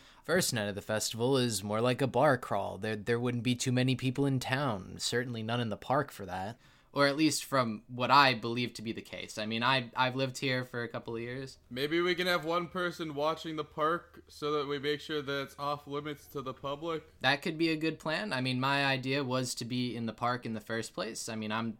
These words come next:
Speaker 1: the one going to be raising it. Um, if, uh, the other portion of the plan was to help, have you guys pretty much help me out. And again, Elagos, you brought up a, a very good point. Uh, you don't trust me. Why don't you come with me to the park?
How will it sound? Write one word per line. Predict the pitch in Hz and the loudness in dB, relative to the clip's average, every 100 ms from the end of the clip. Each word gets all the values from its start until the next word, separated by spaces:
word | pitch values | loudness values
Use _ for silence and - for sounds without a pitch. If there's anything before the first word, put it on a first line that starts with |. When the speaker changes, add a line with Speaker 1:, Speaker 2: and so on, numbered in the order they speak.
| _ | _
Speaker 1:
the | 127 120 | -6 0
one | 117 113 | 2 2
going | 110 107 110 | 0 -2 -2
to | |
be | 107 104 | -4 -4
raising | 107 107 113 | -2 -4 -4
it. | 131 175 - - - - - | -4 -6 -10 -20 -20 -20 -4
Um, | 127 123 120 117 110 101 - _ - | 2 4 4 2 0 -4 -12 _ -14
if, | 135 127 - - - | -12 -12 -14 -18 -6
uh, | 135 120 | -4 0
the | 123 117 110 - | 0 0 -2 -4
other | 131 127 120 | -2 -2 -2
portion | 123 117 127 | -2 -2 -4
of | 117 | -4
the | |
plan | 120 156 | -4 -4
was | 190 - | -4 -6
to | 123 | -4
help, | 117 123 - - | -2 -2 -4 -6
have | 127 113 | -4 -4
you | 110 170 | -8 -4
guys | 127 110 196 151 - - _ | -2 -2 -2 -6 -10 -12 _
pretty | - 123 | -6 -4
much | 131 127 | -4 -2
help | 120 | -4
me | 151 | 0
out. | 208 110 101 | 0 0 0
And | 135 151 | -2 -2
again, | 165 233 226 101 - _ _ _ - - | -2 0 0 -2 -12 _ _ _ -8 0
Elagos, | 208 208 135 101 - | 0 2 0 -2 -6
you | 131 123 | -4 0
brought | 139 143 | 2 2
up | 135 | 0
a, | 131 | -4
a | 127 | -6
very | 120 147 160 | -2 0 0
good | 143 147 127 | 0 -2 -2
point. | 175 143 95 - - | -4 -4 -4 -10 -8
Uh, | 113 | -4
you | 117 | -2
don't | 135 151 | 0 -2
trust | - 156 - - | 0 0 0 -6
me. | 110 - _ _ - | -14 -20 _ _ -8
Why | 104 | -2
don't | 117 127 | -2 -2
you | 135 | -2
come | 151 175 | -2 -2
with | 202 | -2
me | 185 | -2
to | 170 | -2
the | 139 | -2
park? | 127 92 - | -4 -6 -10